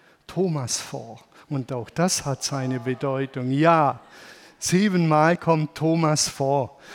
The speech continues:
Und das hat seine Bedeutung. Also Thomas kommt im Johannesevangelium überhaupt nicht schlecht weg, sondern ganz, ganz gut. Äh, ich mache euch jetzt eine, äh, Lust auf eine Predigt über Thomas, die werde ich irgendwann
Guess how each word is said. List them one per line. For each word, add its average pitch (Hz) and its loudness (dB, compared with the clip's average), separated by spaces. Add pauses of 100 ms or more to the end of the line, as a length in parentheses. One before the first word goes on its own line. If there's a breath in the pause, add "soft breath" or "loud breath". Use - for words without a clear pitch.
Und 175 -2
das 185 0
hat 180 0
seine 160 2
Bedeutung. 151 -2 (920 loud breath)
Also 143 -2
Thomas 226 0
kommt 175 -2
im 156 0
Johannesevangelium 156 0 (720 loud breath)
überhaupt 175 -4
nicht 156 -4
schlecht 147 -4
weg, 139 -6
sondern 127 -6
ganz, 151 -4
ganz 135 -4
gut. 143 -8 (800 loud breath)
Äh, 135 -4
ich 139 -12
mache 139 -4
euch 123 -6
jetzt 139 -6
eine, 131 -4
äh, 143 -2
Lust 147 -6
auf 139 -4
eine 127 -4
Predigt 143 -6
über 123 -8 (100)
Thomas, 143 -4
die 131 -8
werde 123 -6
ich - -10
irgendwann 131 -6